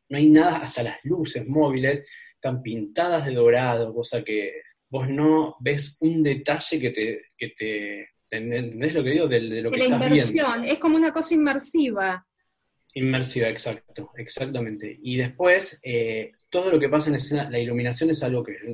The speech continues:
Speaker 1: nunca vi, algo así de, de iluminación, y la escenografía donde todo está,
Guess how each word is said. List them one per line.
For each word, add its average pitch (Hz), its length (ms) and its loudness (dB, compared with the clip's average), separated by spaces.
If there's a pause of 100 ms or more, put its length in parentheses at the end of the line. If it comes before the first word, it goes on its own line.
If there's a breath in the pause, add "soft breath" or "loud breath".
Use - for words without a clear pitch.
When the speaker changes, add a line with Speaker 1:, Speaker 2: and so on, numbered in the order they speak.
(140)
Speaker 1:
nunca 123 320 -2
vi, 117 200 -6 (340)
algo 113 240 -6
así 117 260 -10
de, 113 240 -6
de 104 340 -8
iluminación, 107 840 -4 (380 soft breath)
y 107 100 -8
la 113 100 -2
escenografía 120 680 -2
donde 113 640 -2 (120)
todo 165 220 2
está, 156 500 -4